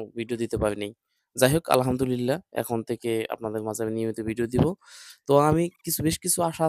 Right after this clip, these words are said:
ছেড়েই দিছিলাম, যেমন এই যে আমার যে আশেপাশে যে ঘাস ক্ষেতটা রয়েছে, সেই ঘাস ক্ষেতের আশাটা কিন্তু ছেড়েই দিছিলাম। কিন্তু ইনশাআল্লাহ, আলহামদুলিল্লাহ, নিয়মিত কঠোর পরিশ্রম করার কারণে এই কয়দিন আমি ঘাস ফলাতে পারছি। দে-, দেখতে পাচ্ছেন যে এই ঘাসগুলোর মধ্যে অনেক কিন্তু জঙ্গল হয়ে রয়েছে,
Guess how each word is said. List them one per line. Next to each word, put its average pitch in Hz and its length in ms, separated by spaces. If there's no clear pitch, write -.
ছেড়েই 151 340
দিছিলাম, 127 380
যেমন 120 260
এই 120 80
যে 123 80
আমার 120 240
যে 120 140
আশেপাশে 117 520
যে 113 160
ঘাস 107 200
ক্ষেতটা - 320
রয়েছে, 110 300
সেই - 200
ঘাস 123 220
ক্ষেতের 156 280
আশাটা 135 320
কিন্তু 143 180
ছেড়েই 120 300
দিছিলাম। 104 320
কিন্তু 127 240
ইনশাআল্লাহ, 123 420
আলহামদুলিল্লাহ, 120 600
নিয়মিত 139 360
কঠোর 143 280
পরিশ্রম 135 380
করার 123 200
কারণে 117 280
এই 113 80
কয়দিন 120 300
আমি 110 260
ঘাস 113 200
ফলাতে 110 360
পারছি। 110 320
দে-, 123 280
দেখতে - 220
পাচ্ছেন 151 240
যে 139 160
এই 117 140
ঘাসগুলোর 123 460
মধ্যে 131 180
অনেক 156 240
কিন্তু 160 180
জঙ্গল 127 360
হয়ে 123 160
রয়েছে, 123 240